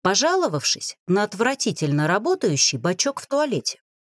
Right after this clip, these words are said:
и даже любезно предложила проводить Барни до места,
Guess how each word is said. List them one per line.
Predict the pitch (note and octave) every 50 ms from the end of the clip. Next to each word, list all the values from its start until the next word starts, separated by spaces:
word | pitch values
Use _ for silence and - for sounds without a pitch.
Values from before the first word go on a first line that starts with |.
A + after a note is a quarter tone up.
| _ -
и | - G3+
даже | F#3 F#3 C#4+ E4 - G3 G#3 G3+
любезно | G3 G#3+ A#3 G#3 B3+ A#3+ F3+ - D3+ D3+ C#3+
предложила | - D#3+ F3 D#3 F3 F#3+ G#3 G#3 - F#3+ D3 C3+ C#3
проводить | - E3 E3+ E3+ G3+ G3+ F#3 D#3 D3 A#2+ D3+
Барни | D3+ D#3+ F3+ D3+ C3+ C#3 C#3 C#3
до | B2 E3 F3
места, | G#3 C4 D#4+ F#4 - - - - - -